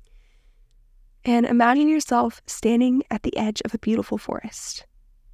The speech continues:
The path before you dappled with light and shadows. With each step you take, the scenery changes, and so do you. The trees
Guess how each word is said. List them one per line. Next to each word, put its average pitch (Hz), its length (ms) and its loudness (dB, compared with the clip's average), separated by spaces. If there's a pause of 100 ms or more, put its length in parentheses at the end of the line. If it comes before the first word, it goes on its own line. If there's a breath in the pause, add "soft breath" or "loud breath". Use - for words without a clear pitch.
(260)
The 220 100 0
path - 480 -2
before 208 360 0
you 196 220 2
dappled 196 440 -4
with - 140 -8 (140)
light 233 280 2 (280)
and 208 140 -2
shadows. 226 640 -2 (1300)
With 254 160 -4
each 277 260 2
step - 300 -2
you 185 100 0
take, - 480 -6 (760)
the 240 100 2
scenery 294 500 4
changes, - 680 0 (1080)
and 214 140 -2
so 220 240 0
do 233 80 0
you. 226 420 -2 (1800)
The 240 80 -2
trees 214 800 -2